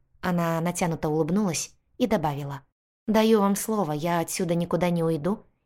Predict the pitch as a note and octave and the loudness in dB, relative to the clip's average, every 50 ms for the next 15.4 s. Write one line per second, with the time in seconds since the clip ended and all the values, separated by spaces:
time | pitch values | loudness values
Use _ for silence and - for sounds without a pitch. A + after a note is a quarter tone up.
0 | _ - A#3+ A#3 A#3 A3+ - G#3+ F#3+ D#3 F3 F#3 G3 G3 G#3+ G3+ E3+ D#3+ D#3+ E3+ | _ 2 2 4 4 4 2 0 0 0 0 0 0 0 0 0 0 0 0 0
1 | F3 F#3 F#3 - - - - - E3 - - - D3 C#3+ C#3 - _ _ _ _ | 0 0 -2 -4 -8 -8 -6 -4 -4 -2 -2 -2 -4 -8 -10 -14 _ _ _ _
2 | _ _ - G3 G3 G#3+ F3 F#3+ - - G3+ F#3 F3 A3 A3+ A3+ - - F#3 F3+ | _ _ -4 0 0 2 2 0 0 -2 -2 -2 0 -2 -2 -2 -4 -4 0 0
3 | F#3 F3+ F#3+ F#3 F#3+ F#3 F3 F3+ F3 E3 E3+ D3+ F3+ E3 E3 D#3+ C#3+ C#3+ C#3 C#3 | 0 0 0 -2 -2 0 0 0 0 0 0 -2 -2 0 0 -2 -2 -4 -6 -6
4 | C#3 C3+ C3+ _ _ _ _ _ _ _ _ _ _ _ _ _ _ _ _ _ | -6 -8 -10 _ _ _ _ _ _ _ _ _ _ _ _ _ _ _ _ _
5 | - - - - - G3 F#3+ - - - F3 E3 D#3 E3+ E3 - - - - - | -10 -8 -6 -4 -4 -2 -2 -2 -4 -4 -4 -2 -4 -4 -6 -8 -12 -20 -20 -20
6 | - _ _ - G3 G3 - F#3 F#3 F3+ F3+ F#3 E3+ F3+ E3 E3 F3+ F3 E3+ D#3 | -20 _ _ -4 -2 -2 0 0 0 2 2 2 2 0 0 0 0 0 0 0
7 | F3+ G#3+ A3+ G#3 F3+ E3 E3 - _ _ _ _ _ _ _ _ _ _ - A3 | 0 -2 -2 -4 -6 -8 -10 -14 _ _ _ _ _ _ _ _ _ _ -4 -2
8 | G3 E3+ A3 G3 F3 G3 G3 G#3+ G#3 G#3+ G#3+ G3+ E3+ G#3 - G3+ G#3+ F#3+ G3 A#3+ | 0 0 0 0 2 2 2 2 2 2 0 0 0 0 0 0 0 2 2 0
9 | B3 - - - - F3 D#3+ E3 G#3+ - - - - - - F3 D#3 F3 E3 G3 | 0 0 -2 -2 -4 -4 -2 -2 -4 -4 -4 -6 -6 -4 -4 -2 0 0 0 -2
10 | G3 A3+ A3 A3+ G#3 F3 - - - D3 C3 - _ _ _ - - F#3 F#3+ F#3+ | -2 -2 -2 -2 -2 -2 -4 -4 -6 -8 -12 -16 _ _ _ -10 -6 -2 0 0
11 | F#3+ F#3+ - - - F3 D#3+ F3 F3 D3 D#3+ D#3 F3 G#3+ A3 - F#3 F3 D3+ E3 | 0 0 0 -2 -2 -2 -2 -2 -2 -2 -2 -2 0 -2 0 0 -2 -2 -2 -2
12 | F#3 F3 F#3+ G3 A3 G3+ F3+ G3+ F#3+ G3 F#3 G3 A3+ F#3+ D#3 D3 - - - E3+ | -2 -2 -4 -6 -4 -2 0 0 0 0 0 -2 -2 -4 -4 -6 -8 -6 -6 -4
13 | D#3+ F3+ F3+ F#3+ F3+ D#3+ E3+ D3+ D3+ D3 - - C#3+ C#3+ C#3+ C#3 - - - - | -4 -4 -2 -2 -2 -2 -2 -4 -4 -6 -8 -8 -8 -8 -10 -12 -14 -18 -18 -20
14 | - - - F#3 F#3 E3 E3 D#3+ F3 E3 E3 E3+ E3+ E3+ E3+ F3 E3+ - - - | -10 -6 -4 -4 -2 -4 -4 -4 -4 -2 -2 -2 0 0 0 0 -2 -2 -4 -4
15 | E3 D3+ F#3+ A#3+ B3 G#3 D#3+ - | -2 0 0 0 0 0 -2 -6